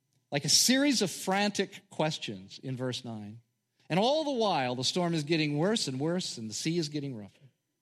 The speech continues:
And finally, Jonah says to them in verse twelve, "Pick me up and throw me into the sea, and it will become calm. I know that it is my fault that this great storm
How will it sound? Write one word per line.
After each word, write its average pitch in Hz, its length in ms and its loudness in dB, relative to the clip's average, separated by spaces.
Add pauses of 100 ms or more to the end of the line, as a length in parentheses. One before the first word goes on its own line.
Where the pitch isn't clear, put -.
(640)
And 180 140 0
finally, 320 340 4
Jonah 240 320 4
says 180 320 4
to 170 80 -2
them 156 180 2
in 139 100 -2
verse 135 200 0
twelve, 113 400 -10 (1400)
"Pick - 280 2
me 277 180 2
up 180 300 2
and 156 120 -2
throw 202 240 0
me 202 200 2
into 170 160 2
the 151 100 -2
sea, 117 480 0 (1400)
and 147 120 -2
it 147 120 0
will 143 100 0
become 123 340 -4
calm. 110 380 -10 (720)
I 185 160 4
know 202 320 4
that 151 160 0
it 147 120 2
is 143 140 0
my 190 240 2
fault 123 540 -6 (380)
that 139 120 -2
this 147 160 2
great 160 400 0
storm 117 640 -4